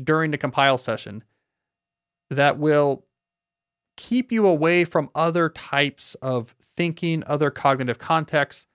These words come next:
and just pull from a part of your brain that's very different than the part of the brain that you're using to think about computer code. The real classic example of this is get a basketball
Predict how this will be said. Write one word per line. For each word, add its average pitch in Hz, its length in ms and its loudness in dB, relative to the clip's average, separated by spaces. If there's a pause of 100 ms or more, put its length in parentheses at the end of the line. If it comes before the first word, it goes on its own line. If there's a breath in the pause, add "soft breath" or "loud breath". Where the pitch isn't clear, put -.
(880)
and 131 80 -4
just 147 220 -4
pull 180 280 2
from 165 160 0
a 151 60 2
part 151 240 2
of 147 40 -2
your 139 100 0
brain 135 240 2
that's 123 140 -4
very 147 260 2
different 190 380 -2
than 156 100 -4
the 139 60 -4
part 139 180 2
of 127 60 -4
the 123 80 -2
brain 127 220 0
that 123 80 -4
you're 123 180 -2
using 120 320 -2
to 113 80 -4
think 113 180 -6
about 113 200 -2
computer 185 340 0
code. 139 300 0 (280)
The 147 100 0
real 180 160 2
classic 147 420 0
example 123 380 -4
of 123 120 -2
this 180 180 0
is 123 140 -6
get 143 160 0
a 117 40 0
basketball 120 960 0